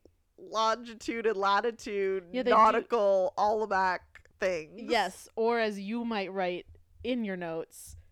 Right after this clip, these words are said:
Speaker 2: Grenache.
Speaker 1: I did? Okay.
Speaker 2: <laughs>
Speaker 1: So it auto-corrected. <laughs> And
Speaker 2: Oh,
Speaker 1: it,
Speaker 2: d-,
Speaker 1: and,
Speaker 2: yes,
Speaker 1: and
Speaker 2: sure.
Speaker 1: it, it auto-corrected to Grenache.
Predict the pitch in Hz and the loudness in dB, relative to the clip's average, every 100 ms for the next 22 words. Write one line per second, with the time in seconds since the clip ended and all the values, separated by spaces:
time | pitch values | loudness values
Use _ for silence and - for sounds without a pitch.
0 | - _ _ _ _ 208 196 214 202 202 | -20 _ _ _ _ -20 -6 -4 -4 -4
1 | 208 220 - - - - - - _ - | -6 -8 -12 -18 -20 -20 -20 -20 _ 4
2 | 277 262 208 190 277 339 - 330 466 247 | 4 4 0 4 4 4 4 4 6 2
3 | 208 294 277 262 - - 294 285 - 220 | 0 -2 -10 -10 -2 2 8 6 6 4
4 | 240 277 294 - 415 208 208 - 185 180 | 6 6 2 0 2 2 0 -2 0 0
5 | 170 - _ _ _ _ _ 285 453 - | -4 -8 _ _ _ _ _ 4 4 4
6 | 403 339 - - 294 294 294 226 - 269 | 2 4 0 4 4 6 2 -2 2 4
7 | 254 196 165 - 214 220 277 247 247 453 | 6 2 0 0 2 2 2 2 2 0
8 | - 269 302 - 302 415 523 294 269 269 | 2 6 8 6 4 0 0 0 -2 -8
9 | 247 - 262 233 233 208 202 185 381 - | -10 -4 -2 0 2 4 2 2 -6 -8